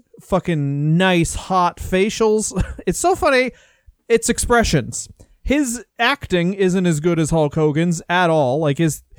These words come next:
he doesn't project anything. And if you watch them before they square off, the Warrior doesn't take the trolley thing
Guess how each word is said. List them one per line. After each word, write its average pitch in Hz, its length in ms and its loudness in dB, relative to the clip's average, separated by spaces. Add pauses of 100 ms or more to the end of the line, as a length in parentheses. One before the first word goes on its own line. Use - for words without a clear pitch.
(220)
he 196 360 -4 (120)
doesn't 233 380 -2
project 196 500 0
anything. 160 640 -2 (460)
And 190 560 0
if 190 160 0
you 220 100 2
watch 165 480 -2
them 277 240 -2
before 185 420 0
they 175 140 0
square 185 420 -2
off, 277 320 0 (480)
the 196 80 -4
Warrior 247 540 0
doesn't 180 560 0
take 180 380 -4
the 151 100 -2
trolley 208 540 -2
thing 302 460 -4